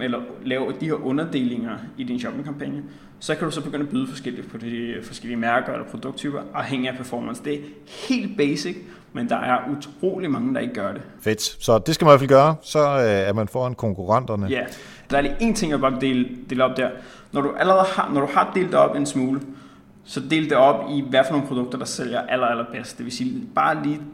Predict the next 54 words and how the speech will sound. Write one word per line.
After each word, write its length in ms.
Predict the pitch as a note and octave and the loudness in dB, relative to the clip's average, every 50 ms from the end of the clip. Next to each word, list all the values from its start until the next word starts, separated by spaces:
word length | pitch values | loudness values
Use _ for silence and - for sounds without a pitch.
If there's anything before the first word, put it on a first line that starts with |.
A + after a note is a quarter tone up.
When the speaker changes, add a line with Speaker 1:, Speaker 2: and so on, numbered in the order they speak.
| - - - | -16 -10 -4
Speaker 1:
gå 100 | - C#3+ | -2 -2
ind 200 | C#3 A2+ - - | -2 -2 -4 -6
på 420 | - D3+ C#3 C3 B2 G#2 - - C3 B2 C3 | -4 -2 -2 -2 -2 -4 -4 -2 0 0 0
item 400 | C#3 C#3+ D3 D3 D3+ B2 - - A#2+ B2 | 0 0 -2 -2 -2 -4 -4 -4 -2 -2
I 80 | C3 C3 | -2 -2
D, 440 | B2 - - B2 C3+ E3+ G3 - - - - - - - - - - - - - | -2 -2 0 0 0 0 -4 -8 -10 -16 -18 -20 -20 -20 -20 -20 -20 -20 -20 -14
og 80 | - - | -10 -6
så 100 | - D3+ | -6 -4
del 320 | C#3+ C#3+ D3 C3+ C3+ C3 C#3+ C3+ - | -2 2 2 2 2 0 -4 -4 -2
den 160 | E3 D3 B2 | -2 2 4
op 180 | C3+ C3+ C3+ C#3+ | 4 4 4 2
igen, 380 | B2+ - A#2+ A#2 A#2+ C3+ B2 - - - | -2 -2 0 0 0 -2 -2 -6 -10 -6
når 140 | - B2+ B2 | -4 -2 0
det 80 | A#2 A#2+ | 2 2
er, 40 | A#2+ | 2
du 100 | A#2 C#3 | 2 0
kan 120 | C3 C#3+ | -6 -6
se, 240 | B2+ - - C#3+ A#2 - | -6 -4 -4 -4 -4 -4
at 100 | A#2+ - | -4 -4
der 60 | B2+ | -4
kommer 260 | A#2+ - B2+ A#2 A#2+ | -4 -2 -2 -2 -2
salg 240 | A#2+ - C3+ B2+ B2 | -2 -2 -2 -2 -2
ind 180 | B2 A2 - | -4 -4 -4
på 60 | - B2 | -6 -6
et 100 | A#2 - | -6 -6
specifikt 600 | - - - A2 - - - C3+ B2 - - - | -8 -10 -10 -10 -8 -4 -4 -4 -4 -6 -10 -8
produkt. 280 | A#2 A2+ A2 - - - - - - - - - | -8 -8 -8 -10 -14 -18 -20 -20 -20 -20 -16 -10
For 80 | - C3 | -6 -4
det, 160 | B2+ C3+ B2+ | -4 -2 -2
så 80 | D#3 | -2
kan 140 | D3 F#3 F3+ | -2 -2 -4
du 80 | D#3 - - - | -4 -4 -6 -2
øge 220 | - D#3 D3 E3+ F3 | 4 4 4 4 4
dit 180 | - D3 C#3+ | 0 -2 -2
bud 160 | C#3+ C3+ C3+ C#3 C#3 | 0 0 0 0 0
bare 140 | C3 A#2+ - - | 0 0 0 -2
for 100 | B2+ - - - | -10 -8 -4 -2
det 140 | D3+ D#3+ | -2 -2
specifikke 580 | D3+ - - - C#3+ - C3 B2 - C3+ B2 A2+ | -2 -4 -8 -8 -10 -10 -8 -6 -6 -6 -6 -6
produkt. 420 | - - A2+ A#2 A2+ - - - - - - - - - - - - - - - - - | -10 -10 -8 -8 -8 -8 -10 -16 -18 -20 -20 -20 -20 -20 -20 -20 -20 -20 -20 -12 -2 4
Og 400 | B2+ C3 C3+ C#3 D3 D3 D3 C#3+ | 6 8 10 10 8 8 6 2
så 180 | - - - | 0 0 0
Speaker 2:
Ja, 60 | - | 2
okay, 80 | - - | 2 2
Speaker 1:
begynder, 140 | C3+ C#3+ - E2 | 2 2 2 2
Speaker 2:
nu 60 | F2 | 0
Speaker 1:
så 100 | - G2+ | 2 4
Speaker 2:
rangerer 300 | - - - B2 A2+ G2+ | 4 4 4 4 4 2
Speaker 1:
begynder 0 | |
Speaker 2:
den. 80 | - | 2
Speaker 1:
det 60 | A2 A2 | 0 -2
at 40 | |
være 100 | G#2+ G#2+ | -6 -8
sjovt. 280 | G#2+ - - - - - | -8 -10 -14 -16 -18 -20